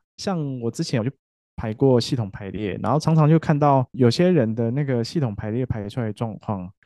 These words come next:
他是夫妻，可是他每一世就是相爱相杀这样子。然后你会在那个过程当中，你会发现，哇，他们真的是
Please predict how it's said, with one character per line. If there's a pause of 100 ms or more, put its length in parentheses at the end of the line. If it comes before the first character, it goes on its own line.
(220)
他
是
夫
妻， (320)
可
是
他
每
一
世
就
是
相
爱
相
杀
这
样
子。 (340)
然
后
你
会 (500)
在
那
个
过
程
当
中，
你
会
发
现，
哇，
他
们
真
的
是